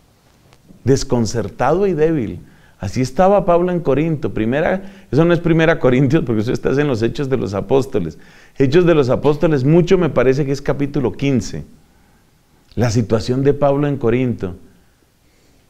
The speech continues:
Y un poco como le pasó al profeta Elías, Pablo se acuesta a dormir, pero con una desilusión. Se quedó profundo. Y Jesucristo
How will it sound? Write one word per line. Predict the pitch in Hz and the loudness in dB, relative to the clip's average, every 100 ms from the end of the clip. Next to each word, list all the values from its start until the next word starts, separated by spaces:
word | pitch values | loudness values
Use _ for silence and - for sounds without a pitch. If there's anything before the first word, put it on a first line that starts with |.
| _ _ _ _ _ _ _ _ _ | _ _ _ _ _ _ _ _ _
Y | - | 2
un | 190 202 | 2 2
poco | - 190 156 139 | 4 2 4 0
como | 123 117 | 0 0
le | 107 107 | 2 2
pasó | 107 101 | 0 0
al | 131 | 0
profeta | 147 135 135 135 143 | 0 -2 -2 0 0
Elías, | 127 135 135 131 - - _ _ _ _ _ _ _ | 0 0 -2 -6 -14 -20 _ _ _ _ _ _ _
Pablo | 127 123 131 127 | 2 4 4 2
se | 107 | 0
acuesta | 101 120 123 120 127 | -2 0 -2 -2 -4
a | |
dormir, | 117 98 101 117 113 | -2 -2 -2 -2 -2
pero | 120 120 120 | 0 2 2
con | - 127 | 2 0
una | 147 143 127 | 2 0 0
desilusión. | 117 95 107 101 90 113 117 117 120 110 _ _ _ _ _ _ _ _ _ _ _ _ _ _ _ _ _ _ _ - | -2 -2 -4 -4 -4 -8 -8 -10 -14 -18 _ _ _ _ _ _ _ _ _ _ _ _ _ _ _ _ _ _ _ -10
Se | 104 101 | -8 -2
quedó | 107 104 107 | 2 2 2
profundo. | 107 98 120 117 90 78 80 80 _ _ _ _ _ _ _ _ _ _ _ _ _ _ | -2 -2 -2 -2 -4 -6 -10 -16 _ _ _ _ _ _ _ _ _ _ _ _ _ _
Y | 113 | -2
Jesucristo | 110 139 131 - 170 196 - - 107 | 0 0 -2 0 2 2 -2 -8 -10